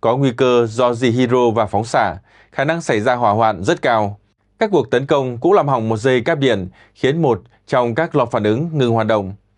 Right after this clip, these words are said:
Energoatom cho hay, các nhân viên của nhà điều hành hạt nhân Nga, Roatom, đã vội vàng rời khỏi nhà máy trước nguy hiểm.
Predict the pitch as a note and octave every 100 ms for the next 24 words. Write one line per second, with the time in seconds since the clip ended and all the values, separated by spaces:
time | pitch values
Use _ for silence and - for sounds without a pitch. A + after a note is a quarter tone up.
0 | _ _ _ B2+ B2+ B2+ A#2+ B2 A#2 B2
1 | A#2 G#2+ G2+ C3+ B2+ B2+ A2+ G#2+ _ _
2 | _ G3 E3+ D#3 D3 C#3+ C3+ C3 A#2+ A#2
3 | A#2+ A#2+ B2+ B2 A#2+ B2+ B2+ D#3+ D#3 D3+
4 | C#3+ C#3 - _ B2+ C3 C3 C3 C#3+ B2
5 | A#2 A2+ - _ - D#3+ G3 F3 C#3+ C3
6 | B2+ A#2+ C3 B2+ A#2 A2+ A2+ A2 C3+ -
7 | F3+ D#3 C3 B2 G2